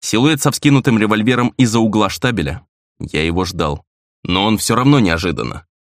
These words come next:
А я уже сижу на колене, и в левой руке револьвер с тремя патронами, направленный на самый угол. Мне даже показалось, что у меня чуть не час времени был на то, чтобы прицелиться.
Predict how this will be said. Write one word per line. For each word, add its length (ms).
А 80
я 200
уже 220
сижу 280
на 100
колене, 540
и 80
в 60
левой 280
руке 220
револьвер 440
с 80
тремя 280
патронами, 600
направленный 640
на 120
самый 400
угол. 360
Мне 240
даже 240
показалось, 540
что 200
у 60
меня 240
чуть 320
не 120
час 280
времени 380
был 200
на 140
то, 160
чтобы 320
прицелиться. 680